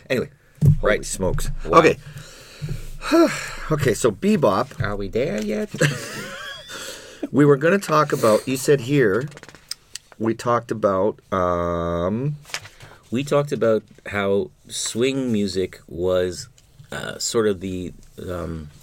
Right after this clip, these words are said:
Speaker 1: Oh.
Speaker 2: the antecedent, the, the, the predecessor to bebop.
Speaker 1: You got a story about Charlie Parker.
Speaker 2: I do. So part
Speaker 1: Do
Speaker 2: of
Speaker 1: tell.
Speaker 2: Do tell.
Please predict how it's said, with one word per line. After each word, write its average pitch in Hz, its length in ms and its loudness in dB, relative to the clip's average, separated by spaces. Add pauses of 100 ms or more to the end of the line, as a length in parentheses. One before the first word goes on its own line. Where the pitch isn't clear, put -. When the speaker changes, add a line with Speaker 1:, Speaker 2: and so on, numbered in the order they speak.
(140)
Speaker 1:
Oh. 101 180 -6 (600)
Speaker 2:
the 98 140 0
antecedent, 95 640 -6
the, 50 100 -6
the, 82 520 -2
the - 80 -8
predecessor 92 680 -2
to 82 520 -6 (180)
bebop. 156 420 -2
Speaker 1:
You 110 80 0
got 107 80 0
a 90 40 -4
story 104 220 2
about 87 160 -4
Charlie 85 260 -2
Parker. - 440 -4 (100)
Speaker 2:
I 85 80 -4
do. 147 320 -4 (580)
So 127 440 4 (160)
part 151 240 4
Speaker 1:
Do 143 60 4
Speaker 2:
of 139 60 2
Speaker 1:
tell. 131 380 2
Speaker 2:
Do 110 360 -4
tell. 113 420 0